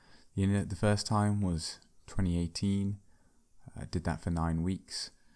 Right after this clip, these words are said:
I would say I gave it a valiant effort, but I was in a stage where I was trying to bulk as a rugby player.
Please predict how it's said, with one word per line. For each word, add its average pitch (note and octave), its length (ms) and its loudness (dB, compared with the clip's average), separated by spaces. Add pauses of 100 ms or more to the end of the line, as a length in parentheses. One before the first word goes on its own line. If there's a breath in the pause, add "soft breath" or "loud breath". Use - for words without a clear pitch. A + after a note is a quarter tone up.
(1160 soft breath)
I G#2 160 6
would G#2 160 4
say A2 180 2
I G2+ 100 4
gave G#2 300 2
it G#2 160 0 (180 loud breath)
a G2+ 60 0
valiant G2 460 2
effort, G#2+ 440 -2
but F2 300 0
I F2 280 0
was E2+ 240 -2
in F#2 120 0
a F2 40 -2
stage F2+ 440 -2
where D#2+ 80 -2
I E2+ 40 -2
was F2 100 -6
trying E2+ 180 -2
to D#2 60 0
bulk A2+ 420 -2
as F#2 140 -8
a F2+ 40 -8
rugby G2+ 280 -4
player. G2+ 500 2